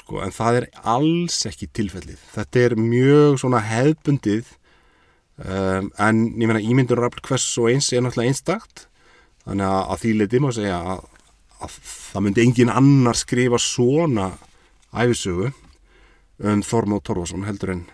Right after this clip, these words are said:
Bergsveinn. En að því sögðu, þá verð ég samt að segja að, og þetta hljómar eins og ég sé að, að draga bókina niður,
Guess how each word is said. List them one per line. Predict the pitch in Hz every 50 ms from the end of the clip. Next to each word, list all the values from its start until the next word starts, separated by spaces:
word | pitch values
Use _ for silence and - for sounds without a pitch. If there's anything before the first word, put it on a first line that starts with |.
| _ -
Bergsveinn. | - 85 76 - - 113 147 - - _ _ _ - - - - - - - - _ -
En | 104 113
að | 120 123 143 -
því | - 175 175 156
sögðu, | - - - 143 127 113 101 110 139 151
þá | - 156 139
verð | 131 131 123
ég | 120 -
samt | - - 180 214 - -
að | 135 -
segja | - - 71 76 78 92 117
að, | 117 113 98
og | 101 113 117 113
þetta | - 107 104 98 - 98 92
hljómar | 113 110 110 95 90
eins | 87
og | 87 82
ég | -
sé | - 90 87
að, | 87 - - - 90
að | 78 - _ _ _ _ _ -
draga | 104 92 98 113 117 110 98 - - - - - - - - _ - - - -
bókina | - 110 104 - - 110 101 101
niður, | 104 131 151 160 117 90 104 117 139